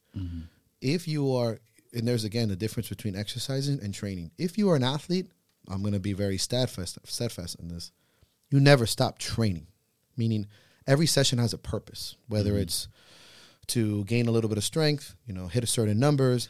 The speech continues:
Speaker 2: feel good, mobilize, get blood, you know, blood flow, something. There has to be a purpose when you walk in that gym, and that's the difference between training and exercising. You, if you're an athlete and you want to maintain and re-, continue as a competitive athlete,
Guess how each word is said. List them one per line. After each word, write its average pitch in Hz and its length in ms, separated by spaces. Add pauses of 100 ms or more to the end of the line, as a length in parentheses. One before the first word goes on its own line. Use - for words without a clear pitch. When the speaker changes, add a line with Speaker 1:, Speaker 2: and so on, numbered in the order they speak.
(100)
Speaker 2:
feel 147 440
good, 120 460
mobilize, 113 880
get 92 240
blood, 113 340 (180)
you 123 80
know, 95 140
blood 113 260
flow, 107 500 (320)
something. - 520 (320)
There 113 160
has 120 220
to 131 80
be 113 120
a 98 60
purpose - 420
when 131 80
you 123 80
walk 117 280
in 113 80
that 107 140
gym, 101 320 (540)
and 95 100
that's 104 180
the 113 40
difference 107 320
between 95 280
training 101 360
and 87 80
exercising. - 680 (880)
You, 123 160
if 139 140
you're 175 120
an 170 60
athlete 135 420
and 110 120
you 117 260
want 117 200
to 127 100
maintain 113 580
and 95 220 (140)
re-, 107 120
continue 117 420
as 98 140
a 92 40
competitive 107 480
athlete, 120 420